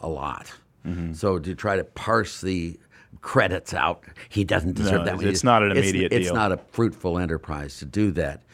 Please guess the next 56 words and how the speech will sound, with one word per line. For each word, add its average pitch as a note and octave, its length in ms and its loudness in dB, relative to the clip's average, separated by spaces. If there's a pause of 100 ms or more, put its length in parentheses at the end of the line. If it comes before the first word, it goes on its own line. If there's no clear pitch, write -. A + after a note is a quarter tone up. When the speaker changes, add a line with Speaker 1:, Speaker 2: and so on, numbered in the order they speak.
(280)
Speaker 1:
Clinton C3+ 280 -2
was F2+ 140 -6
a F2 40 -10
great G2+ 420 0
president. D#2+ 420 -8
I D#2+ 40 -6
voted F#2 340 -2
for F2+ 160 -4
him D#2+ 100 -6
twice. - 560 -10 (280)
Speaker 2:
I D#3 100 4
love D3 600 4
that A#2+ 120 2
you're A2+ 120 2
saying A#2+ 240 2
this A2 120 0
because G#2+ 200 -2
I A2+ 80 4
think C#3+ 320 0
it's A3+ 140 2
Speaker 1:
Why? F2+ 60 -2
Speaker 2:
blowing B2+ 340 8
categories A2 640 4
in G2 80 -2
people's F#2+ 340 -2
minds F#2 540 -2 (120)
right G2 160 -2
Speaker 1:
Why? D3+ 140 2
Speaker 2:
now. - 100 -2
Speaker 1:
I D3 40 0
don't D3 160 0
see C3 100 -2
why C#3 240 -2
it G2 140 -2
would. E2+ 260 -4 (380)
Clinton D#3 280 0
was D#3 160 2
for A#2+ 160 -2
tax B2+ 240 0
Speaker 2:
Because B3 200 6
Speaker 1:
cuts, D#3+ 100 8
Speaker 2:
people A#3 140 8
don't, G#3+ 140 8
Speaker 1:
pro-growth. F3+ 180 2
Speaker 2:
people G#3+ 160 6
don't G#3 160 4
think F#3 140 2
in F3+ 60 4
a - 40 -2
very D#3 160 6
nuanced C#3 440 4
way A2+ 280 6
when G2 100 4
it F#2 80 -4
comes F#2+ 300 -2
to F#2 280 0